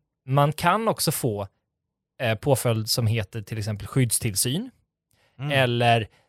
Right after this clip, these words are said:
Speaker 1: till och med villkorlig dom. Om man är en väldigt skötsam person och inte, man, man tror inte att den här personen kommer begå fler brott, så kan man få en så kallad villkorlig dom som egentligen inte är något straff alls.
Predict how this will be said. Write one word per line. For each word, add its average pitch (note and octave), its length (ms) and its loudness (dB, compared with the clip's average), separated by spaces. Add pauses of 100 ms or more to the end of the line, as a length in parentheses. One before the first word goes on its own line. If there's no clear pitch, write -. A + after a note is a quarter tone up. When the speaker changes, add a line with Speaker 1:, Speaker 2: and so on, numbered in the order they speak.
(260)
Speaker 1:
till D#3+ 100 0
och C#3 60 4
med A#2+ 120 4
villkorlig A#2 480 0
dom. D#3 380 -2 (240)
Om C3 160 0
man C3 160 4
är A#2+ 120 4
en A2+ 60 2
väldigt A2+ 240 -2
skötsam C3 340 2
person F3 280 2
och F3 80 2
inte, C3 380 2
man, B2 300 -2
man B2 220 -2
tror B2+ 220 0
inte A#2 140 0
att G#2+ 60 -2
den A#2 60 -4
här A2+ 80 0
personen A#2 200 0
kommer A#2 220 -2 (220)
begå A#2 180 -2
fler E3+ 340 2
brott, A#2 240 0
så - 80 -2
kan D#3+ 120 0
man G3 100 2
få A#2+ 220 0
en A#2 120 0
så - 100 0
kallad A2 220 2
villkorlig C3+ 380 2
dom G#2+ 180 -2
som C#3 160 0
egentligen A#2 300 0
inte A2 160 -2
är G2+ 60 -6
något G2 160 -8
straff - 360 -6
alls. - 340 -8